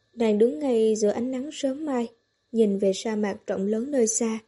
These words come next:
chẳng thốt nên lời. Tiểu Thất quay trở lại nhà bếp, nước đã sôi, nhìn lửa bập bùng dưới đáy nồi, đoạn giơ tay mở nắp nồi ra,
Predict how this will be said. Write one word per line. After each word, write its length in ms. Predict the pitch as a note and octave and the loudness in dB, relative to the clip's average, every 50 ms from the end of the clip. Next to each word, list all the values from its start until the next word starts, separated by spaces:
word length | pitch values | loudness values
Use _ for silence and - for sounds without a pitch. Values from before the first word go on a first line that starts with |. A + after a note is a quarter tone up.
| _ _ _ _ _ _ _ | _ _ _ _ _ _ _
chẳng 220 | - F#3+ F#3+ G3+ G#3 | -4 -2 -2 -2 -4
thốt 220 | - - C#4 D4 D4 - | -4 -4 -4 -4 -4 -2
nên 240 | C4 A#3+ A3 G#3 | 0 2 2 4
lời. 220 | G#3 G#3 G3 F#3 F#3 - _ _ _ _ _ _ _ _ _ _ _ _ _ _ _ _ _ _ _ _ _ _ _ _ _ _ _ _ | 4 4 2 2 0 -4 _ _ _ _ _ _ _ _ _ _ _ _ _ _ _ _ _ _ _ _ _ _ _ _ _ _ _ _
Tiểu 160 | - A3 G#3+ G#3+ | 2 4 4 4
Thất 280 | G#3+ C4 D#4 D4+ - | 2 -2 -8 -8 -6
quay 200 | - C4+ A#3+ A3 | -4 -2 -2 0
trở 160 | A3 A3 G3+ | 0 0 0
lại 180 | G#3 A3 G3+ G3+ | 0 0 -2 -2
nhà 180 | G#3 G#3 G3+ G3 | -4 -4 -4 -4
bếp, 280 | F#3+ G#3 B3 C#4+ D#4+ - _ _ _ _ _ _ _ _ _ | -2 -2 -2 -2 -4 -6 _ _ _ _ _ _ _ _ _
nước 220 | - B3 C#4+ D#4 B3+ | -4 -2 -2 0 2
đã 160 | G#3 G#3 A3 | 2 0 0
sôi, 400 | A3+ - - B3+ A#3+ A#3+ A#3+ A#3+ - _ _ _ _ - | 0 -2 0 0 0 0 0 -2 -6 _ _ _ _ -2
nhìn 260 | A3 A3 G#3+ F#3+ G3 | 2 2 4 4 4
lửa 140 | G3 G3+ A#3 | 4 2 2
bập 200 | A#3 B3 A3 - - | 2 -2 -4 -6 -6
bùng 300 | - G3+ G#3+ G3+ G3+ G3 | -4 -2 -2 0 0 2
dưới 80 | G#3 A3+ | 2 4
đáy 180 | A#3 B3+ C4 C#4+ | 4 4 0 0
nồi, 280 | D4 C4 A3+ G3+ G3 - _ _ _ _ _ _ _ _ - | 0 0 0 0 0 -2 _ _ _ _ _ _ _ _ -4
đoạn 260 | - A3 F#3+ F#3+ G3+ | -2 0 0 0 0
giơ 160 | G#3 - A3+ A3 A3 | 0 0 0 0 0
tay 160 | - A3 G#3 | -2 0 0
mở 220 | G#3 G#3 G3+ F#3+ G3 | 2 2 2 2 2
nắp 220 | A3 C#4 C4+ - | 0 -2 -6 -4
nồi 220 | C#4 A#3+ G#3 G3 F#3+ | -2 0 2 2 2
ra, 200 | G3 A3+ A3+ A3+ | 2 0 -2 -2